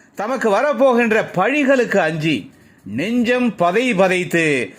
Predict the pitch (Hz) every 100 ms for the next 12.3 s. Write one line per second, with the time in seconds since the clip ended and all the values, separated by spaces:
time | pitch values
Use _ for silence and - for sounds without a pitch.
0 | - - - 180 254 285 269 269 269 262
1 | 185 185 180 165 151 147 135 117 98 -
2 | - - 170 165 151 131 117 139 165 180
3 | 147 147 170 165 165 185 185 131 123 139
4 | 131 120 127 123 107 101 131 - - _
5 | _ _ _ _ _ - 226 269 359 320
6 | 320 285 269 240 202 254 285 262 262 285
7 | 269 220 269 269 269 262 247 240 226 202
8 | 214 233 254 220 214 202 190 190 - 180
9 | 170 180 170 160 160 147 143 151 - 165
10 | 196 190 185 180 175 147 170 180 170 160
11 | 135 - 247 294 226 170 165 156 117 110
12 | 101 80 60